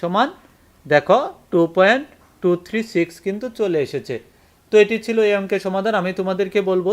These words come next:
যে পরবর্তী অঙ্কে যাওয়ার আগে যে অবশ্যই, অবশ্যই ভিডিওটি শুরু থেকে শেষ পর্যন্ত দেখে তারপর কমেন্ট করবে। অনেক শিক্ষার্থী রয়েছে, যে সকল শিক্ষার্থীরা ভিডিও ভালোভাবে না দেখেই কিন্তু তারা কমেন্ট করে ফেলে যে আসলে হচ্ছে না। তো অবশ্যই, অবশ্যই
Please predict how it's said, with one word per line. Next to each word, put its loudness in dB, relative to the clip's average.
যে 0
পরবর্তী 0
অঙ্কে -4
যাওয়ার 2
আগে 0
যে 2
অবশ্যই, 2
অবশ্যই -2
ভিডিওটি 2
শুরু -2
থেকে -2
শেষ -4
পর্যন্ত -6
দেখে -4
তারপর 0
কমেন্ট -4
করবে। -4
অনেক 2
শিক্ষার্থী -2
রয়েছে, 0
যে 2
সকল -2
শিক্ষার্থীরা -2
ভিডিও 0
ভালোভাবে 0
না 0
দেখেই -6
কিন্তু -6
তারা 2
কমেন্ট 2
করে 2
ফেলে 2
যে 2
আসলে -2
হচ্ছে -4
না। -8
তো 2
অবশ্যই, 6
অবশ্যই 0